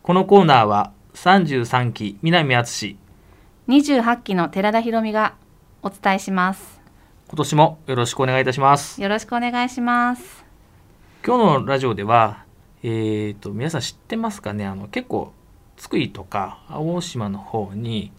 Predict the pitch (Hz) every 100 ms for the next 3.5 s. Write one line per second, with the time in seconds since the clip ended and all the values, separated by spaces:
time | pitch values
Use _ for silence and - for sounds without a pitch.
0 | _ _ 170 214 208 226 214 208 202 196
1 | 196 _ _ _ _ 151 123 135 127 120
2 | - - - - _ 185 190 175 185 190
3 | 185 165 165 175